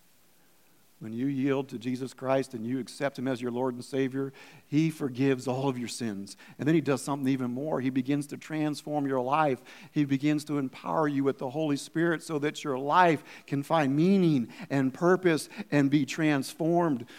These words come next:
We use the verse, Romans eight twenty-eight, oftentimes out of context that says, "And we know that,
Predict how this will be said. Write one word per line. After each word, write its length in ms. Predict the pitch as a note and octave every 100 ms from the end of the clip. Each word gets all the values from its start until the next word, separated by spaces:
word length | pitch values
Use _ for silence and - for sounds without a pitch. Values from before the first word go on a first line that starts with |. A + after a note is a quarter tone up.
| -
We 140 | D3
use 220 | D#3 F#3 D3
the 120 | C#3+
verse, 440 | C3 F3+ E3 -
Romans 360 | D3+ E3 D#3+ C3+
eight 200 | E3 F3
twenty-eight, 600 | - D#3+ D3 D#3+ F3 E3 - -
oftentimes 680 | D#3+ F#3 F#3 D#3 D#3 D#3
out 180 | D#3 D#3
of 140 | C3+ -
context 680 | E3+ E3 F3 C#3+ B2+ B2 D3
that 100 | B2+
says, 320 | E3+ D3+ C3+ - -
"And 180 | D3+ D3
we 140 | E3
know 240 | E3+ F#3 F#3+
that, 280 | D#3+ D3+